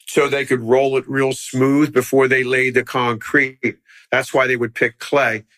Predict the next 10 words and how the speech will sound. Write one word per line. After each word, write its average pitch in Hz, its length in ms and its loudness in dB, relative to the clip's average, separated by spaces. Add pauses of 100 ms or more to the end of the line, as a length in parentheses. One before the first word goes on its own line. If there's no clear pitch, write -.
And 151 120 0
then 190 140 0
on 175 140 -2
top 190 300 -4
of 160 120 -2
the 139 120 0
clay, 165 680 -2 (340)
we 143 160 0
brought 147 420 2
in, 131 320 -6